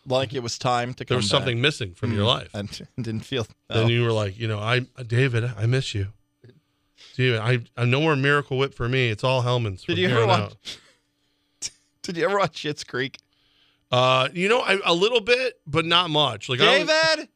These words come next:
Speaker 1: David!
Speaker 2: <laughs> Is
Speaker 1: David!
Speaker 2: it me? Am I the drama?
Speaker 1: There's just a clip of, uh, Eugene Levy's son. I'm forgetting his first name right now, but it might be David. No, it's not.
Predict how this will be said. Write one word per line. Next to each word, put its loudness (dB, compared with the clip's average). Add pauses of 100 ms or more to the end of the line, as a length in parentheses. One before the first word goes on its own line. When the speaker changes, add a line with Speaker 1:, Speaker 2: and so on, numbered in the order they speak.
(160)
Speaker 1:
David! 0 (140)
Speaker 2:
<laughs> -12
Is 4
Speaker 1:
David! 6
Speaker 2:
it 4
me? -4 (120)
Am -4
I 2
the 2
drama? -6 (240)
Speaker 1:
There's 0
just -4
a -2
clip -2
of, -6
uh, -6
Eugene -4
Levy's -6
son. -4
I'm -8
forgetting -6
his -8
first -8
name -8
right -4
now, -6
but -8 (160)
it -8
might -6
be -14
David. -10 (400)
No, -8
it's -12
not. -16